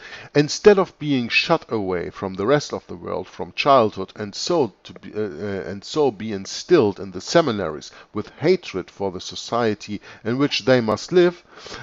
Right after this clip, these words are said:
they would," what is this now?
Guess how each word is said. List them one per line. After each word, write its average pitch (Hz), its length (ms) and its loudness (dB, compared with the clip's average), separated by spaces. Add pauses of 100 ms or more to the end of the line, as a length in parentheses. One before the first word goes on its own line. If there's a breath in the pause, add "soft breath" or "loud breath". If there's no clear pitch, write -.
(140)
they 175 320 8
would," 135 340 2 (3250)
what 120 180 -6
is - 160 -12
this 90 200 -6
now? 67 240 -10